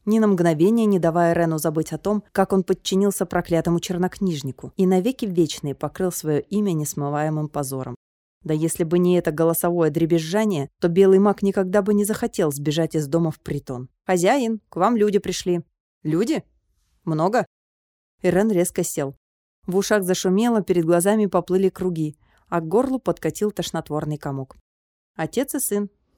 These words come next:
Целых двое просителей, настоящих?» «Настоящих, как мы с вами», уверил Резо.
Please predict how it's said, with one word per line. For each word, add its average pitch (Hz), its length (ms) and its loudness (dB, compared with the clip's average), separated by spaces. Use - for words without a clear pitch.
Целых 175 340 0
двое 196 220 0
просителей, 233 600 -2
настоящих?» 156 640 -4
«Настоящих, 240 720 0
как 247 180 -2
мы 208 140 0
с - 100 -8
вами», 170 400 -2
уверил 175 380 0
Резо. 156 400 -4